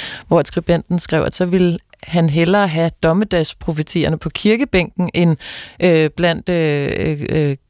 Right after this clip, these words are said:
klimaaktivister og så videre. Og så, og så tænkte jeg sådan, "Men sker det egentlig nogensinde, at man går ind på en kirkebænk for at få at vide, at dom-,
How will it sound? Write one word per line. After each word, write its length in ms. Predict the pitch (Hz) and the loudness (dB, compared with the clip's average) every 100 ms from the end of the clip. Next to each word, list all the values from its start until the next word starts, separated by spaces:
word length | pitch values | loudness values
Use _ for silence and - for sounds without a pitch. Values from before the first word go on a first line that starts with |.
| _ | _
klimaaktivister 800 | - 180 185 175 151 - 165 156 | 0 4 4 4 0 -4 -4 -4
og 40 | 165 | -2
så 80 | 156 | 0
videre. 80 | - | 0
Og 60 | |
så, 140 | 185 - - | 0 0 0
og 100 | 185 | 0
så 100 | 208 | 0
tænkte 240 | 240 214 | 2 0
jeg 60 | 190 | 0
sådan, 180 | 170 - - - _ _ _ _ - | -2 -4 -14 -20 _ _ _ _ -4
"Men 120 | 151 | -2
sker 260 | - 226 240 | 0 -2 0
det 140 | 220 | 2
egentlig 240 | 190 170 | 0 0
nogensinde, 680 | 147 147 214 - 165 180 285 - - _ _ - | 2 2 2 2 2 2 2 -4 -20 _ _ -2
at 140 | 175 | 0
man 120 | 175 | 2
går 100 | 170 | 2
ind 140 | 190 - | 0 0
på 80 | |
en 100 | 208 | -2
kirkebænk 520 | 185 202 208 214 185 - | 0 0 0 0 -2 -4
for 240 | - 185 | -2 0
at 80 | 185 | 0
få 140 | 185 | -2
at 120 | 170 | 0
vide, 360 | 160 185 202 220 - | 2 2 4 2 0
at 220 | 175 - - 180 | -2 -4 -2 0
dom-, 160 | 165 | 0